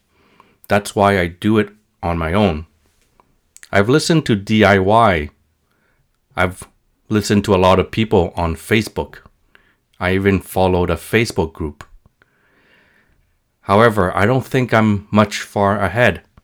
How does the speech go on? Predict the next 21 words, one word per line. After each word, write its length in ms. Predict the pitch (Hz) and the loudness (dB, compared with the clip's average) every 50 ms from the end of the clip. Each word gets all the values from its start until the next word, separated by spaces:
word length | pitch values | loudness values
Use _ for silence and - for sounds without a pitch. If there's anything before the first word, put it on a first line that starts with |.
| _ _ _ _ _ _ _ _ _ _ _ _ _ | _ _ _ _ _ _ _ _ _ _ _ _ _
and 140 | - 90 90 | -6 -4 -2
I 100 | 87 90 | -2 -2
still 380 | 90 - - - - 117 104 98 | -4 -6 -8 -4 0 0 0 2
have 240 | 101 90 87 - | 2 0 -2 -2
lots 280 | 104 98 95 98 - - | 0 0 0 0 -2 -4
of 100 | 98 - | -8 -6
questions, 640 | - 104 98 98 - - - 82 - - - - - _ _ _ _ _ _ _ _ _ _ _ _ _ _ _ _ - | -2 0 0 0 -2 -6 -12 -14 -14 -16 -20 -20 -20 _ _ _ _ _ _ _ _ _ _ _ _ _ _ _ _ -10
and 140 | 92 87 | -8 -6
I'm 140 | 85 82 82 | -6 -6 -6
still 360 | - - - - 98 92 90 | -10 -6 -2 -2 0 0 0
afraid 460 | 87 80 - - 90 90 85 80 - - _ _ _ _ _ | -4 -6 -4 -4 -4 -4 -4 -6 -8 -12 _ _ _ _ _
and 140 | 85 85 85 | -10 -10 -8
concerned. 540 | - 80 76 - - - 85 80 76 76 - _ _ _ _ _ _ _ _ _ _ _ _ _ _ _ _ _ _ _ _ _ _ _ | -10 -10 -10 -10 -8 -6 -6 -6 -8 -10 -16 _ _ _ _ _ _ _ _ _ _ _ _ _ _ _ _ _ _ _ _ _ _ _
But 160 | - 90 90 | -6 -4 0
I 100 | 95 101 | 0 2
don't 280 | 107 123 120 135 - - _ _ _ _ _ _ _ | 2 2 0 0 -2 -8 _ _ _ _ _ _ _
know 500 | 110 107 110 117 113 104 90 82 82 - - - | -2 0 2 4 4 4 2 0 -4 -10 -14 -8
what 200 | - 90 85 80 | -6 -6 -4 -4
I 100 | 80 78 | -6 -6
don't 360 | 78 - - 95 92 - - | -8 -6 -6 -4 -4 -4 -6
know, 340 | 95 90 82 76 71 73 - | -8 -8 -8 -8 -10 -14 -16